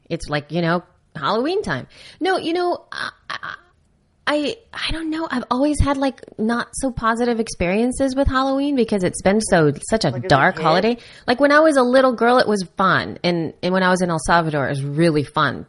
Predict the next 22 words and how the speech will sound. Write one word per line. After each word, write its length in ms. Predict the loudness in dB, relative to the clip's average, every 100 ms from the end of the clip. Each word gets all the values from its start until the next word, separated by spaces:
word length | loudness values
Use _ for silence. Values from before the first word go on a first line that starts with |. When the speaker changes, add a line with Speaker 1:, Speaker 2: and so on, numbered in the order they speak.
| -4
Speaker 1:
to 340 | 0 0 -2 -6 -8
do 140 | -4
Halloween 360 | -2 0 0 -2
stuff 280 | -2 -4 -4
over 160 | -6
there. 160 | -4 -2
I 60 |
really 540 | -4 -2 0 2 4 2
enjoyed 340 | 0 0 0
it. 140 | -2 -8 -18 -18 -10 -2
But 100 | 4
then 160 | 4
when 140 | 4 2
I 80 | 0
got 320 | 2 0 0
to 80 | -4
the 100 | -4
States, 1000 | -6 -6 -2 0 -2 -4 -10 -16 -16 -20 _ _ _ _ _ _ _
I 180 | -6 0
don't 260 | 2 2 2
know, 260 | 2 0 0
like, 360 | 2 0 -2